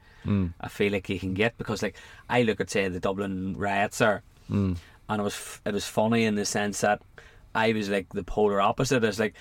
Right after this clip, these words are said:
Speaker 2: "I've literally moved to Dublin because it's the most diverse place." I'm like, "The more foreigners, the better."
Speaker 1: Yeah, yeah.
Speaker 2: Whereas these people are just like, and I was like,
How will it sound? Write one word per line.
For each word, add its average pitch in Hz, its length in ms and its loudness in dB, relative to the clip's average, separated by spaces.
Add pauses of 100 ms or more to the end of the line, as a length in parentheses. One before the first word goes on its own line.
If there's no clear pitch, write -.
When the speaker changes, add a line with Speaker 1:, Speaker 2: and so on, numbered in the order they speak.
(220)
Speaker 2:
"I've 131 220 2
literally 107 400 0
moved 104 280 0
to 147 60 4
Dublin 151 380 4
because 107 320 0
it's 95 180 -6
the 104 140 0
most 104 320 0
diverse 104 440 2
place." 131 380 2
I'm 110 160 -2
like, 107 160 -2 (240)
"The 131 80 -4
more 139 200 4
foreigners, 123 460 2
the 117 80 -2
better." 123 380 4 (120)
Speaker 1:
Yeah, 85 280 0 (300)
yeah. 85 100 -2
Speaker 2:
Whereas 110 260 2
these 113 160 4
people 104 400 0
are 98 120 0
just 98 320 -4
like, 98 240 -2
and 107 100 -4
I 104 80 -6
was 104 140 -6
like, 98 140 -8